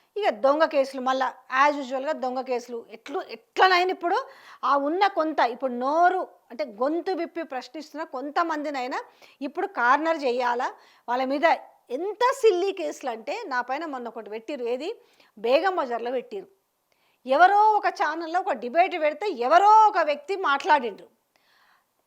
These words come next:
"నా సొంత ఎక్స్‌లో ఇది నిజమా, ఇందులో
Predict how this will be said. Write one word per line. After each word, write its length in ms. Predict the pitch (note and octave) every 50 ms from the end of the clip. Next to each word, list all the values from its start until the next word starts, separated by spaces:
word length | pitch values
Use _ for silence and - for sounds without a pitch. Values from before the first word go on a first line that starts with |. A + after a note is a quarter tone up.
| _ _ -
"నా 340 | C4 B3+ C4+ C#4 D4 E4+ F#4+ G4+ G#4+ G4+ - - - _ -
సొంత 400 | - - D#4+ D4+ D#4+ E4+ E4 G#4+
ఎక్స్‌లో 520 | G#4 F#4+ E4+ - - - - F4 F#4+ G4+ C4+ C4
ఇది 180 | E4 E4 G4+ A4+
నిజమా, 520 | F4+ D4+ D4 C#4 E4 E4+ E4 D#4 D4+ D#4+ E4+ C4 - - - _ _ _ _ _ _ _ _ _ _ _ _ _ _ _ -
ఇందులో 380 | C#4+ D#4+ F#4+ G#4+ G4+ A4 A4+